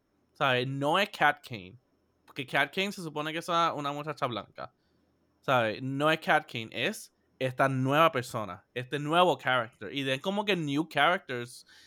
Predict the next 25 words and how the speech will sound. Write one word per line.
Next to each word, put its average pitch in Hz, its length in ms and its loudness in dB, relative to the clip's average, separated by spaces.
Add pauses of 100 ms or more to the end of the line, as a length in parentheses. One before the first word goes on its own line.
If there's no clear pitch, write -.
(140)
que, 135 460 0
¿sabes? 151 260 0
Que 127 160 -6
crucen 131 400 -6
todas 160 220 0
las 165 160 0
otras 139 260 -8
cosas, 156 340 -6
pero, 123 280 0
¿sabes? 123 340 2 (380)
Dejen 143 420 0
a 170 80 6
los 165 160 4
que 156 140 0
ya 151 80 0
existen 156 420 -6
como 151 200 -8
están. 151 300 -10 (280)
¿Sabes? 123 240 0
No 123 200 -2
hay 131 140 0
necesidad 147 420 -4
de 143 60 -10
estar 127 220 -8
cambiándolo. 123 560 -6